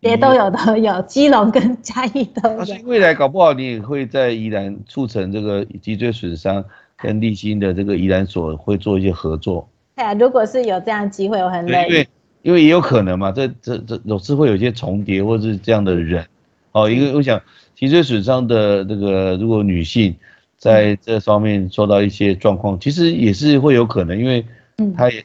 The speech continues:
Speaker 2: 她也是会有这种情况发生的话，
Speaker 1: 没错。
Speaker 2: 搞不好可以更有效的去协助他们。好，那我们这个节目是放在人生炸鸡店，人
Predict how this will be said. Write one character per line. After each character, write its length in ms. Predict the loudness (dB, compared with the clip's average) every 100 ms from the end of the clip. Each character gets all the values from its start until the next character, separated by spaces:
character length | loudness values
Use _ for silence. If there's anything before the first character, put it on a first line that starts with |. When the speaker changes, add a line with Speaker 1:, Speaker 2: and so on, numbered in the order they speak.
| _
Speaker 2:
她 100 | -2
也 160 | 0 0
是 140 | 0
会 140 | 2 2
有 100 | 2
这 140 | -2
种 260 | -2 -4 -10
情 180 | -8 -4
况 200 | -2 0
发 160 | 2 2
生 140 | 0
的 100 | -4
话， 240 | 0 0 -2 -14 -20
Speaker 1:
没 80 | -10
错。 20 |
Speaker 2:
搞 80 | -2
不 80 | 2
好 100 | 2
可 160 | 0 -4
以 180 | -6
更 600 | -6 -4 -4 -4 -6 -8 -10
有 320 | -8 -8 -8 -6
效 260 | 2 2
的 140 | 2 -2
去 160 | -4
协 220 | -4 -4
助 120 | -4 -2
他 160 | -2
们。 80 | -4 -8 -4
好， 220 | 0 0 -2 -12 0
那 300 | 4 4 0 _
我 100 | -4
们 120 | -2
这 80 | 2
个 80 | 2
节 160 | 0 -2
目 160 | -4
是 160 | -6 -6
放 160 | -4
在 140 | -2 -4
人 200 | -6 -6
生 220 | -8 -4
炸 180 | -2 -4
鸡 140 | -6
店， 160 | -10
人 20 | -12